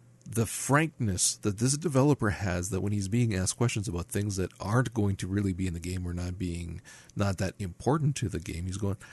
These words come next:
Listen, there's a lot of other games that do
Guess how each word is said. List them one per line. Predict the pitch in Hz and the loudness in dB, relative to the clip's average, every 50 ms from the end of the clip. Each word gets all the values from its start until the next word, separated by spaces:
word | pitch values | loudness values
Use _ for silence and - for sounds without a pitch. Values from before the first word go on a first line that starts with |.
| - - - - | -20 -14 -2 2
Listen, | 143 180 175 - - 76 - - _ - - - - - - | 4 4 4 4 2 0 -4 -8 _ -20 -20 -20 -10 -6 -2
there's | 135 135 139 | 0 2 4
a | 151 | 4
lot | 147 135 123 123 131 135 139 | 4 4 4 2 4 4 4
of | 147 127 | 4 4
other | 120 101 98 90 | 4 2 2 0
games | 87 87 87 101 110 107 104 98 | 0 0 0 2 2 0 0 0
that | - 98 92 92 95 95 | 0 0 -2 -2 -2 2
do | - 135 175 | 4 6 6